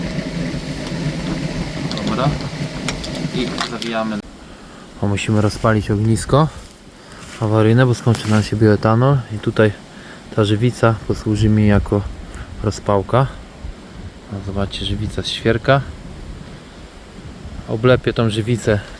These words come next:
tymi patyczkami tutaj, świerkowymi, suchymi.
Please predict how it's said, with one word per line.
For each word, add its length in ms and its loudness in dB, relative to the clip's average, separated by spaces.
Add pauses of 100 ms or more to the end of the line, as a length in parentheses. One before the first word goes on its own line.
tymi 180 0
patyczkami 640 0
tutaj, 380 0 (1120)
świerkowymi, 680 -2
suchymi. 520 0